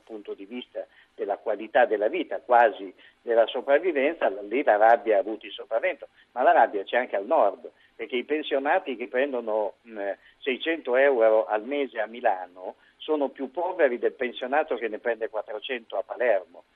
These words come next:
E quindi sono questi i problemi che vanno risolti. Noi abbiamo fatto,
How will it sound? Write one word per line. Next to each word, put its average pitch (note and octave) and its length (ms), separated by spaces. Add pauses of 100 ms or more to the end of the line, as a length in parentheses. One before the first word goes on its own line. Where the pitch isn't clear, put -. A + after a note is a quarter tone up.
(240)
E C3 560
quindi F#3+ 480
sono D#3+ 300
questi G#3+ 320
i - 40
problemi A2+ 480
che A2+ 120
vanno A2+ 320
risolti. G#2 440
Noi C3+ 140
abbiamo B2 260
fatto, C3 440